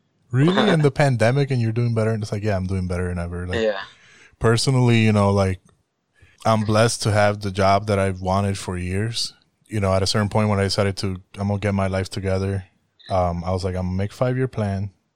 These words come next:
Speaker 1: get my bachelor's, and at the end of that, I'm gonna be a case manager." I got that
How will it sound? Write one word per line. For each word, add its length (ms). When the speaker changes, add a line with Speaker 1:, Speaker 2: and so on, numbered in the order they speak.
Speaker 1:
get 160
my 120
bachelor's, 600
and 80
at 140
the 80
end 120
of 80
that, 260
I'm 80
gonna 100
be 100
a 40
case 240
manager." 480
I 100
got 280
that 240